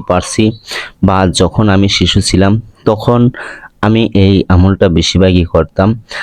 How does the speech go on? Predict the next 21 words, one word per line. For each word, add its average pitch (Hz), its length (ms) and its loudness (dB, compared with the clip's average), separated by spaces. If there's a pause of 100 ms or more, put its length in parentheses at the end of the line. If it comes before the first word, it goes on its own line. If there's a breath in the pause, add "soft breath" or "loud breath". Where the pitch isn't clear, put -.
(180 loud breath)
আর 95 100 -2 (140)
তখনই 120 360 2
আমি 98 320 2 (160)
প্রত্যেক 120 600 -2
রাত্রেই 101 560 0 (460 loud breath)
আমি 101 380 2 (120)
পরীকে 110 340 0
দেখতে 90 340 -2
পারতাম, 113 460 0 (400 loud breath)
পরীর 113 320 2
দেশে 104 280 2
যাইতে 104 260 2
পারতাম, 110 460 0 (460 loud breath)
যে 98 160 4 (160)
পরীর 120 300 2 (220)
দেশে 92 360 0
খানা 107 400 0
আমি 101 240 2 (220)
খাইছি। 107 460 -2 (920)
এরকমভাবে 110 680 2
আপনারাও 101 460 2